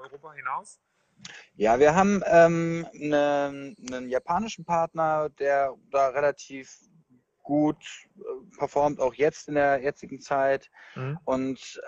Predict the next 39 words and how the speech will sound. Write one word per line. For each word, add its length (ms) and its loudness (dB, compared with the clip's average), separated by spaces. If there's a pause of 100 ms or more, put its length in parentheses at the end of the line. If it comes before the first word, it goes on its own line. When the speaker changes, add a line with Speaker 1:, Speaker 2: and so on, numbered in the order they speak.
Speaker 2:
ansonsten 1200 -2
haben 240 -2
wir 140 2
immer 220 0
mal 360 0
wieder 400 4
ein 120 -12
paar 140 -2
Sachen. 220 -4
Es 100 -18
gibt 160 -14
Kerbholz, 520 -2
glaub 220 -4
ich, 200 -12
in, 180 -8
jetzt 140 -14
muss 100 -12
ich 60 -20
gucken, 140 -16
wenn 80 -12
ich 60 -20
nichts 120 -20
Falsches 320 -6
sage, 400 -2 (520)
plus 200 -4
minus 320 -6
zehn 200 -4
Ländern. 480 -2 (280)
Speaker 1:
Mhm. 120 -8
Speaker 2:
Aber 260 2 (360)
der 340 2
Hauptumsatz 960 0
ist 120 -12
schon 140 -2
im 100 -2
deutschsprachigen 600 -2
Raum. 300 -10 (480)
Speaker 1:
Mhm, 360 -6
okay. 280 0